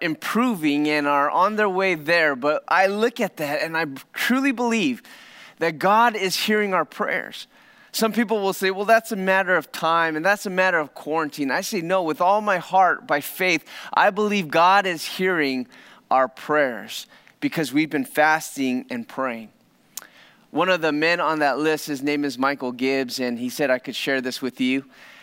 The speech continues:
Uh, he was one who was tested positive for covid, and he and his wife, Kathleen, came to our prayer meeting. We were having these prayer meetings after every service, which, by the way, after this service, we're gonna have it again. We invite you all to come.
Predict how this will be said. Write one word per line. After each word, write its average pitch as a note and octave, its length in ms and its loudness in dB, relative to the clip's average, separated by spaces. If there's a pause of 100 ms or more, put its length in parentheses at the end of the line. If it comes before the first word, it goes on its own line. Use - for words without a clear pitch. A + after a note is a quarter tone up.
(120)
Uh, A#2+ 260 -2
he D3+ 180 -2
was D#3 240 0
one D3 220 0
who D3 460 0
was C#3 200 -4
tested D3+ 440 -4
positive C#3+ 520 0
for B2+ 140 -6
covid, C#3 480 -4 (540)
and C3+ 220 -2
he F3+ 200 -2
and F3 80 0
his D3+ 160 -4
wife, D#3+ 300 2 (320)
Kathleen, D#3+ 580 -2
came D#3 240 -2
to D3+ 60 0
our C3+ 100 2
prayer E3 380 -2
meeting. A2 340 -8 (300)
We C#3 160 -2
were C#3 240 -2
having D3 340 0
these C3+ 180 -2
prayer D3+ 240 0
meetings C#3+ 400 -2
after - 320 -4
every C#3 220 -2
service, C#3+ 460 -4
which, C3 200 -6
by C#3 140 2
the C3+ 80 -6
way, C3+ 100 0
after C3 280 0
this C3 160 -4
service, C#3+ 400 -4
we're B2+ 100 -6
gonna B2+ 160 -4
have B2+ 240 0
it B2 80 -8
again. C3 400 -4 (100)
We A#2+ 140 -8
invite B2 320 -4
you C3+ 60 -2
all C3 100 -2
to A#2+ 80 -8
come. C3+ 340 -6